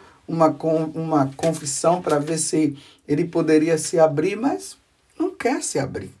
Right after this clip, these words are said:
Não quer. E aí voltemos ao que João está dizendo. Quem é o vencedor do mundo? Senão aquele que crê que Jesus é o Filho de Deus. Esse é o que vence.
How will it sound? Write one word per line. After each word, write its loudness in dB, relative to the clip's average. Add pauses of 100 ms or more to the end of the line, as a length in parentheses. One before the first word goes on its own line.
(1160)
Não 2
quer. -6 (2250)
E -2
aí 6
voltemos 4
ao 4
que 0 (180)
João 4
está 2
dizendo. -4
Quem 2
é 6
o 4
vencedor 0
do 2
mundo? 0 (520)
Senão -2
aquele 2
que -8
crê 2 (680)
que -4
Jesus 2
é 2
o 0
Filho -4
de -6
Deus. -2
Esse 2
é 4
o 4
que -4
vence. 2